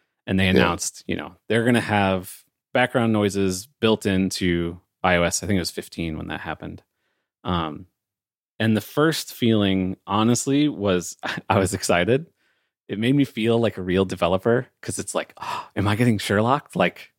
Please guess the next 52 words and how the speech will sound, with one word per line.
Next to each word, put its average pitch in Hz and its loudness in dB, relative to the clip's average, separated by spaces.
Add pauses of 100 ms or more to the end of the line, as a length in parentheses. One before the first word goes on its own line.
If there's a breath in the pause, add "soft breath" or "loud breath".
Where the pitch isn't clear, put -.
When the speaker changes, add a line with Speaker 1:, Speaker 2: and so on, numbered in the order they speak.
(220)
Speaker 1:
I 117 2
don't 110 2
know. 95 -2
This 127 4
is 117 0
a 117 0
thing 131 0
I've 101 -2
been 113 0
hearing 131 2
people 117 -4
talk 113 0
about 104 2
for 98 -2
so 95 0
long. 87 -4 (720)
More 131 2
than 113 -2
existential - 0
fear. 78 0
'Cause, 156 0
you 185 6
know, 90 0
I, 107 4
I 113 -6
don't 131 0
have 117 2
a 110 0
company 90 0
now, 80 0
and 80 -4
it's, - -8
I 90 2
don't 117 2
have 92 2
employees. 82 0
So 98 2
it, 95 0
I 107 -2
don't 131 0
have 131 2
that 107 0
same 98 -4
fear 87 0
that 82 -4 (760)
a - -2
lot 85 4
of 85 -4
people 85 -4
necessarily 87 -4
have. 82 -8 (600)
Um, 85 -2